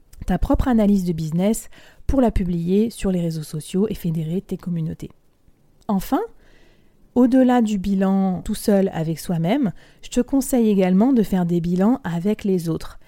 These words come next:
Et c'est là l'intérêt de commencer à réfléchir à avoir un board,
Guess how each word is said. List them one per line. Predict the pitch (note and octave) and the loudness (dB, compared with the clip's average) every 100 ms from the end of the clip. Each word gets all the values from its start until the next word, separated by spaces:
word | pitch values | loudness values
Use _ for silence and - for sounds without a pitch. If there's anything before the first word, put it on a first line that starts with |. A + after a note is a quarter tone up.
| - - - | -20 -16 -6
Et | F3 | -6
c'est | - F3 | -4 -2
là | F#3+ A#3+ G#3+ | 0 0 0
l'intérêt | F#3+ G#3 G3+ F3+ E3 G3+ C#4 | 0 0 0 -2 0 -2 -4
de | F#3+ F3 | -6 -6
commencer | - G#3 F3+ F3 - F3 G#3+ - | -2 2 2 0 0 -2 -4 -6
à | D#3+ | -8
réfléchir | E3 D#3+ D3 G3+ F3 | -6 -8 -6 -4 -4
à | |
avoir | D3 F#3 - | -2 -4 -4
un | F3 | -6
board, | D#3+ D#3+ G3 A#3+ D3+ | -2 0 0 -2 -8